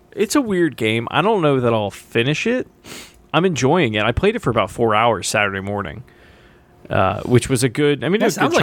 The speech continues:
Speaker 1: chunk of
Speaker 2: fun.
Speaker 1: time. Yeah. Um, I think the, the bosses are really cool, but, like,
Speaker 2: Yeah.
Speaker 1: I keep trying to level up Nero, and every time I have to play as him now, especially after playing as V, every time I play as him, I'm like,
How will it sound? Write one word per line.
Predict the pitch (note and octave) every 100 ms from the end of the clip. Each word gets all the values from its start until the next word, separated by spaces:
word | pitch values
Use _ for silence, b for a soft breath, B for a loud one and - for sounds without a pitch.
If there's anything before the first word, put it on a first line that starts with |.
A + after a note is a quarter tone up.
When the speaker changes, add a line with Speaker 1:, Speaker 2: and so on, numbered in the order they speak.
| B2+
Speaker 1:
chunk |
of | E3
Speaker 2:
fun. |
Speaker 1:
time. | B2+ C3+ G2 G2 B2
Yeah. | F3 G#3 G2 G2+ - -
Um, | A2+ A2+ A2+ A2+ G#2+ _ - -
I | B2+
think | D#3+
the, | C3+ A#2+ G#2+ -
the | A#2+ B2+
bosses | A#2 A2 A#2+ C#3 B2+
are |
really | C#3 D3
cool, | C#3+ D3+ D3+
but, | D3+ G#2+ -
like, | A2 G#2 - B B
Speaker 2:
Yeah. | B D3
Speaker 1:
I | A#2+
keep | - E3+ E3+
trying | - E3 D#3
to |
level | A2 A2 A2+ G#2+
up | G#2+ G2+ - - - _ _ _ _ _ -
Nero, | A2 A2 G2+ F#2+ F2+ -
and | G#2 G2+ G2 F#2
every | A2+ B2 C#3
time | C#3+ C3+
I |
have | A#2
to | G#2
play | - A2 G#2+
as | G2
him | G2+
now, | F#2 F2+ F2+
especially | C3 - F3
after | C#3+ A#2+
playing | C3 A2
as | G2+
V, | G#2 G2+ E2+ b b b
every | C#3+ D3
time | D3
I | A#2+
play | G#2+ A2
as | G2
him, | F#2+
I'm | F#2 F#2+
like, | F#2 F2+